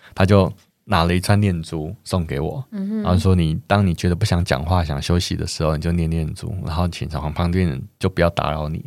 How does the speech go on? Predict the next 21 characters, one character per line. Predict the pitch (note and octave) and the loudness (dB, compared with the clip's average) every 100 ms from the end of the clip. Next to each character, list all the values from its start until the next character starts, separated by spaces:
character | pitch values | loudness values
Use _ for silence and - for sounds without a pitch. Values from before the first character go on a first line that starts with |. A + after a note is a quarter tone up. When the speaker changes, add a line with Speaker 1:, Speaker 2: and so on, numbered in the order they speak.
| A2 | -12
Speaker 1:
这 | - | -12
样。 | - | -8
Speaker 2:
哦。 | F3 F3+ G#3+ C4 A#3+ | -6 -4 -4 -4 4
Speaker 1:
我 | |
就， | A#2+ | 8
哦， | D3 C3+ | 10 10
好 | A2 G#2+ | 10 6
能 | F#2+ G#2+ | 6 6
理 | G#2+ A#2 | 6 6
解。 | - A#2+ | 6 8
<laughs> | A#2+ | 12
因 | D3 | 12
为 | C#3 | 10
前 | C3 A#2+ | 8 8
一 | A2+ | 10
天 | C#3+ C3 - - | 8 4 0 4
那 | C#3+ | 6
个 | A2+ | 8
有 | A2 | 8
几 | A#2 | 4
个， | F#2+ F#2 | 4 4